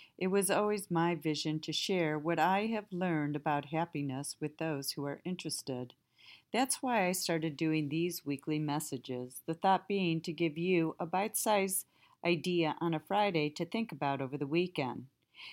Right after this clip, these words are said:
As I close this year of Happy Friday messages,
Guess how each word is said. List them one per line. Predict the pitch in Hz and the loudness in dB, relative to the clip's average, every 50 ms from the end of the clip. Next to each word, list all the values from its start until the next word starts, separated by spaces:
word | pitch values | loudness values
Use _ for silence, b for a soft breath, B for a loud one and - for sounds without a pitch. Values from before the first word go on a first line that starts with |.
| B B B | B B B
As | 214 202 - | -2 2 2
I | 233 | 2
close | 226 226 - - 254 233 233 240 247 220 - - | 2 0 -2 0 2 4 4 4 2 2 0 0
this | - 190 190 190 190 - - | 2 2 2 4 2 0 0
year | 165 156 156 151 147 143 147 147 - - | -2 -2 0 2 2 2 2 0 -2 -4
of | - 139 - | -6 -8 -4
Happy | - 170 156 156 - 170 170 | 0 0 0 0 0 -2 -4
Friday | 165 - 160 147 147 147 147 156 151 | -2 -2 0 0 2 2 2 0 0
messages, | 151 135 131 131 - - - 127 - - 135 127 127 127 127 - | 0 -2 -2 -4 -4 -6 -8 -6 -4 -2 -2 -2 -2 -4 -6 -10